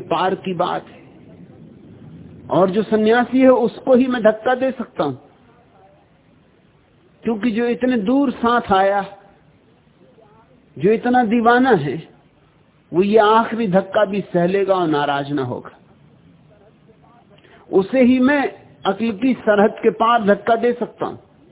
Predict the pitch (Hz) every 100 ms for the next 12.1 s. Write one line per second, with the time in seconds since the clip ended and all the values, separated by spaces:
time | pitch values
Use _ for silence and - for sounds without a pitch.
0 | _ _ _ _ _ _ 117 117 127 -
1 | 165 165 160 220 190 - - - _ _
2 | _ _ _ _ - 127 131 113 127 175
3 | 170 156 147 185 147 - - _ _ _
4 | _ 113 110 147 185 - 180 165 151 127
5 | - - - _ _ _ _ _ _ _
6 | _ _ _ _ _ _ 415 _ _ _
7 | _ _ _ - - 165 170 175 135 175
8 | 202 143 - - - 151 175 175 - 160
9 | 117 139 170 147 110 180 214 175 165 131
10 | - 123 - 92 - _ _ _ _ _
11 | _ _ _ _ _ 117 143 151 185 190